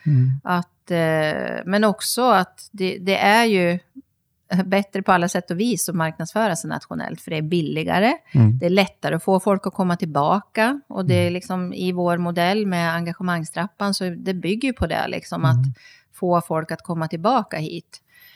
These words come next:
Speaker 2: Ehm, så att, eh, det skulle jag säga är en, en, en del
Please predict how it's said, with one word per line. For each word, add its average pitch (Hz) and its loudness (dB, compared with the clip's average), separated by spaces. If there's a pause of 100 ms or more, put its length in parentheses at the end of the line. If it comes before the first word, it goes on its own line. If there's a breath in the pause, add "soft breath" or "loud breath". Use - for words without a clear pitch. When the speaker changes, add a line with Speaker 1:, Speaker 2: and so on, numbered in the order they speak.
(280 soft breath)
Speaker 2:
Ehm, 165 2 (180)
så - 0
att, 185 -2
eh, 175 2 (120)
det 220 4
skulle 214 0
jag 185 2
säga 165 2
är 175 4
en, 165 -4
en, 160 -6 (520)
en 170 -2
del 165 2